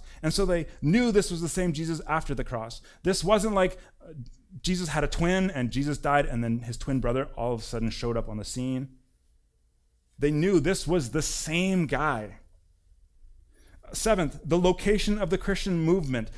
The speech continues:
The Christianity exploded right in the place where Jesus was buried, right in the same land, in the same land. The core claim was that the grave was empty and Jesus was alive. So let's walk to that hole and look inside and see if there's a body in there.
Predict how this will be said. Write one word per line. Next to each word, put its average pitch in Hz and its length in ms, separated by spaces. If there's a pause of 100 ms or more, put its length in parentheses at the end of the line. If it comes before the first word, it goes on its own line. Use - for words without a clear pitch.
(180)
The 165 200
Christianity 208 800
exploded 170 840 (180)
right 180 460
in 202 140
the 190 80
place 208 420
where 180 280
Jesus 170 440
was 165 240
buried, 135 500 (480)
right - 220
in 208 140
the 202 80
same 196 420
land, 143 440 (440)
in 175 80
the 160 80
same 185 260
land. 156 300 (520)
The 170 80
core 220 380
claim 208 400
was 175 140
that 175 200
the 170 80
grave 196 280
was 208 120
empty 208 260
and 175 140
Jesus 185 240
was 175 160
alive. 165 540
So 175 160
let's 139 340
walk 135 360
to 170 120
that 160 200
hole 170 420
and 151 180
look 185 180
inside 180 400
and 147 80
see 165 120
if 139 60
there's 139 140
a 139 40
body 156 340
in 110 140
there. 101 260